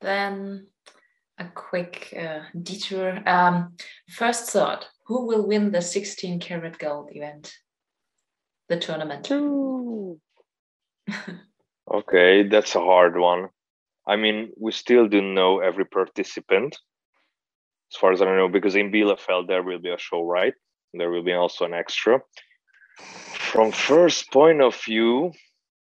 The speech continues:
Speaker 2: I would say Beef Buszczyk, because, like, he just returned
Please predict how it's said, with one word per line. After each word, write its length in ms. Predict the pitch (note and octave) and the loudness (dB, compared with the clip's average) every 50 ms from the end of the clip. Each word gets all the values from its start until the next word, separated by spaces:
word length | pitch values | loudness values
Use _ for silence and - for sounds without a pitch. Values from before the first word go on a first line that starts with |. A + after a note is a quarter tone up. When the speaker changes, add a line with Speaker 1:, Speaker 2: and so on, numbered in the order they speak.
| _ _ _ _ _ _ _ _ _ _ _ _ _ _ _ _ _ _ _ _ _ - - _ _ _ _ _ _ _ _ _ _ _ _ _ _ _ _ _ _ _ _ - | _ _ _ _ _ _ _ _ _ _ _ _ _ _ _ _ _ _ _ _ _ -20 -20 _ _ _ _ _ _ _ _ _ _ _ _ _ _ _ _ _ _ _ _ -10
Speaker 2:
I 260 | - F#2 G#2+ A#2 B2+ D3 | -6 -2 0 2 2 2
would 260 | D3+ C#3 C3 A#2 - | 2 0 -2 -2 -4
say 1000 | - - - - - - - - A2 G2+ G2 G2 G2 G2 G#2+ A2+ B2+ C3+ C#3 C#3 _ _ _ _ _ _ _ _ _ _ _ _ _ _ _ _ _ _ _ _ _ _ _ _ _ _ _ _ _ _ _ _ _ _ _ _ - | -8 -14 -14 -14 -14 -14 -4 0 2 2 4 4 4 4 2 2 0 0 -4 -6 _ _ _ _ _ _ _ _ _ _ _ _ _ _ _ _ _ _ _ _ _ _ _ _ _ _ _ _ _ _ _ _ _ _ _ _ -8
Beef 280 | G#2+ A2 A2 G#2+ F#2 F#2 | -4 -2 -2 -2 -2 -2
Buszczyk, 540 | G2 G2+ G2 - - - - A#2 A#2 A#2 - - _ _ _ _ _ _ _ _ _ _ _ _ _ _ _ _ _ _ _ _ _ _ _ _ _ _ _ _ _ _ _ _ _ _ _ _ _ _ _ _ _ _ _ _ _ _ | 0 0 0 0 -4 -4 -2 -2 -2 -2 -4 -12 _ _ _ _ _ _ _ _ _ _ _ _ _ _ _ _ _ _ _ _ _ _ _ _ _ _ _ _ _ _ _ _ _ _ _ _ _ _ _ _ _ _ _ _ _ _
because, 500 | - G2 F#2 G2 F#2+ F#2 F#2+ - - - _ _ _ _ _ _ _ _ _ _ _ | -10 -6 -4 -4 -4 -6 -8 -16 -20 -20 _ _ _ _ _ _ _ _ _ _ _
like, 300 | - F2+ F2+ F2+ F#2 F2+ - _ _ _ _ _ - | -2 0 2 2 0 -2 -6 _ _ _ _ _ -16
he 100 | - G#2+ | -12 -4
just 300 | G2+ G#2 G2+ - - - | -2 0 0 0 -2 -2
returned 680 | G2+ G2 F#2 - - A2+ G#2 G2+ G2 F#2 F2+ F2 E2+ | -4 -4 -4 0 2 4 4 4 4 2 -2 -4 -8